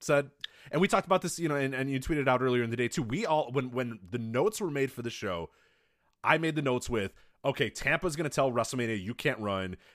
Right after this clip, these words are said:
and now what are the indies gonna do? Are they gonna decide, okay, with WrestleMania not running, is it still worth it for us to run? Are we still considered a, a, a large gathering if we only have two hundred people or whatever? Should we still run because we have our," and now it's even like, n-, th-, those notes are, I, I wiped those notes out because I was like,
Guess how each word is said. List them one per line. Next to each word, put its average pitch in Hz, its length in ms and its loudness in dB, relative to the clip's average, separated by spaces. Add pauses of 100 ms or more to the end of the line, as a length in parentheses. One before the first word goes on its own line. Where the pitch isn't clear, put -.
and 110 140 -2
now 107 100 2
what 117 180 2
are 127 40 -2
the 117 180 0
indies 101 220 -4
gonna 92 160 -6
do? 82 180 -8
Are 80 80 -6
they 104 140 -2
gonna 110 120 -2
decide, 101 340 0
okay, 107 180 0
with 90 160 -6
WrestleMania 139 400 -2
not 123 160 -2
running, 110 220 0
is 92 120 -6
it 87 80 -14
still - 200 -4
worth 101 180 -6
it 98 80 -8
for 95 120 -8
us 85 100 -6
to 95 100 -12
run? 76 220 -12 (340)
Are 113 100 0
we 127 140 0
still 139 180 -2
considered 104 580 -2 (320)
a, 104 240 -2
a, 104 340 -4
a - 20 -6
large 101 320 -2
gathering 78 480 -4
if 82 160 -8
we 113 80 -2
only 101 160 -4
have 98 140 -2
two - 120 -8
hundred 82 180 -8
people 85 240 -10
or 76 60 -8
whatever? 73 240 -10
Should - 160 -6
we 127 80 0
still 123 240 0
run 107 300 -2 (260)
because 113 260 -4
we 110 60 -2
have 101 100 0
our," 92 200 -2 (200)
and 156 140 2
now 240 160 6
it's 254 140 0
even 208 160 0
like, 160 260 0
n-, 151 120 -2 (120)
th-, 185 140 4
those 214 180 6
notes 196 180 2
are, 135 140 0
I, 131 120 4
I 135 160 2
wiped 143 200 0
those 139 160 -2
notes 123 160 -2
out - 160 2
because 135 180 -4
I 131 60 2
was 123 80 -2
like, 117 160 -4